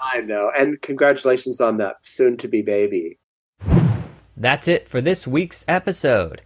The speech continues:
Speaker 2: My takeaways are paying off a mortgage early, not paying anything extra, yet allowing the extra early payments to chip at the principal. And part and parcel with that takeaway, keeping the mortgage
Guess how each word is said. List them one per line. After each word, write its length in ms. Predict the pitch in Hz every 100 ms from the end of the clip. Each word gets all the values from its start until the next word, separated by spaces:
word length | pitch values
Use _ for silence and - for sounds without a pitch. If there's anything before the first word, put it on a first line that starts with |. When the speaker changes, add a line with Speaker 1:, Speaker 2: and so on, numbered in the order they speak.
| _ _ _
Speaker 2:
My 220 | 117 160
takeaways 560 | 202 214 202 196 185 170
are 400 | - 131 123 120 - _ _
paying 420 | - 160 180 208 185
off 200 | 151 -
a 80 | 143
mortgage 500 | 127 117 107 101 -
early, 460 | - 131 107 64 - _ _ - _
not 260 | - 139 190
paying 220 | 233 226
anything 400 | 233 214 233 226
extra, 480 | 147 147 - 113 95
yet 280 | 104 113 -
allowing 540 | 113 113 113 139 160
the 160 | 131 107
extra 380 | 123 143 - 135
early 440 | - 135 165 190
payments 520 | 196 156 95 85 92 -
to 280 | - 101 -
chip 260 | - 107 -
at 180 | 87 87
the 80 | 95
principal. 540 | - 170 - 95 80 - _ _ _ - _
And 360 | - 165 175 165
part 240 | - 160
and 140 | 117 127
parcel 340 | 135 135 120
with 220 | 104 92
that 400 | - 170 180 -
takeaway, 640 | - 196 85 90 87 85 85 _ _ _
keeping 460 | - - 170 214 196
the 60 | 160
mortgage 520 | 123 110 107 104